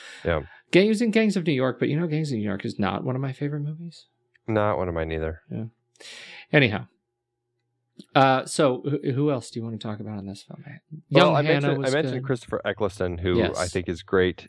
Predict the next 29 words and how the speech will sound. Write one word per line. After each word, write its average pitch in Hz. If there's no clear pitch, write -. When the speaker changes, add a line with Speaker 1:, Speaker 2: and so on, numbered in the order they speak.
Speaker 1:
Um, 92
his 104
role 127
is 107
just, 104
it's, -
it's 104
very 120
creepy 110
in 107
this. 107
Um, 98
some 151
people 92
I 87
believe, 82
probably 82
think 95
of 82
him 82
as 82
one 90
of 85
the 85
many 85
iterations 85
of 80
Doctor 80
Who. 82